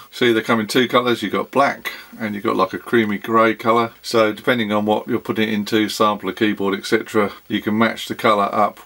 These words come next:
with your original floppy drive. And the first thing you need to do before you think about any emulator software or anything like that is, if I just turn this round, we need to put some jumpers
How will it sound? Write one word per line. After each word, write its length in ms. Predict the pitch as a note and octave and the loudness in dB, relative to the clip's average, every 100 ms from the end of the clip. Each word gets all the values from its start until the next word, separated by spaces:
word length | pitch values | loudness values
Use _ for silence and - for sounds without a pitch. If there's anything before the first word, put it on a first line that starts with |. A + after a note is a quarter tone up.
| - | -4
with 220 | G#2+ G2 | -2 -2
your 360 | G2 F#2+ F#2 F#2+ | -2 -2 -2 -4
original 580 | G#2 G2+ F#2+ F#2 F#2 F#2 - | -4 -4 -4 -4 -6 -8 -18
floppy 340 | - B2+ A#2+ F#2+ | -8 -4 -2 -2
drive. 480 | G2 F2 D#2+ - - | 0 0 -2 -8 -16
And 220 | - G#2 G#2 | -6 -2 -2
the 60 | |
first 260 | G2+ D#3 D3+ | 2 2 2
thing 160 | A#2 | 0
you 100 | A2 | 2
need 180 | A2+ A#2 | 2 0
to 80 | G#2 | -2
do 380 | F#2+ A#2+ G#2 B2+ - - | 0 2 2 -2 -6 -8
before 280 | A2+ B2+ A#2 | -2 2 2
you 160 | G#2 | 2
think 320 | G2+ - A#2 | 0 -4 -4
about 220 | G#2+ A2 G#2+ | 0 0 0
any 300 | A2+ G#2+ - - | 0 -2 -4 -8
emulator 480 | A#2 G#2+ G#2+ G#2+ G#2+ | -4 0 0 0 -2
software 420 | B2 G#2+ - G#2 | 0 0 2 0
or 20 | |
anything 260 | G#2+ G#2 G2+ | 0 -2 -2
like 200 | G2+ F#2+ | 0 0
that 340 | A#2+ G2+ - - | 0 0 -2 -4
is, 520 | C3+ B2 D3 - - G#2+ - - | 0 0 -2 -6 -12 -14 -20 -12
if 80 | G#2+ | -6
I 100 | G#2+ | -6
just 240 | G2 - | -6 -6
turn 220 | A#2+ G#2+ | -2 0
this 180 | G#2 G2+ | 0 -2
round, 400 | B2+ A#2+ C3 - - - | 0 0 0 -6 -18 -6
we 120 | A2+ | -2
need 160 | A2 G#2+ | 0 0
to 80 | A2+ | -2
put 180 | B2+ | -6
some 220 | - G#2+ G2+ | -6 -6 -2
jumpers 680 | A#2+ A2+ A2 G#2+ F#2+ - | 0 0 0 -2 -4 -12